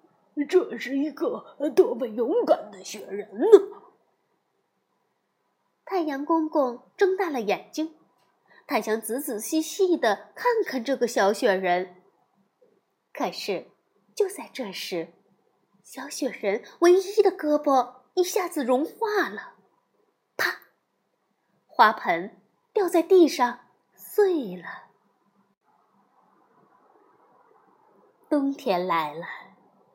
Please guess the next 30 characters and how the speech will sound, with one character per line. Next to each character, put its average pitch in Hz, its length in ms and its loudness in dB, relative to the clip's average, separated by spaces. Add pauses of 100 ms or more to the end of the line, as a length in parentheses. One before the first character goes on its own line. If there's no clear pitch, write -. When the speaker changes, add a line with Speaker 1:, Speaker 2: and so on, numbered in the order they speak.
(100)
Speaker 2:
小 214 320 4
雪 202 220 -2
人 190 280 -4
的 214 100 -4
爸 262 360 -10
爸 160 400 -6 (160)
妈 294 380 -6
妈 247 120 -6
回 175 400 -8
来 180 240 -2
了。 - 140 -20 (1500)
他 254 140 -2
们 202 220 -4
站 262 240 -8
在 208 160 -4
那 208 240 -4
里 175 400 -6 (180)
发 269 220 0
愣。 269 320 -6 (2000)
Speaker 1:
“我 214 160 2
们 190 200 -6
可 - 300 -6
爱 196 220 4
的 165 140 -10 (140)
儿 190 360 4
子 302 220 -6
呢？” 156 120 -14 (2500)
Speaker 2:
他 - 140 0
们 349 120 4
身 370 240 2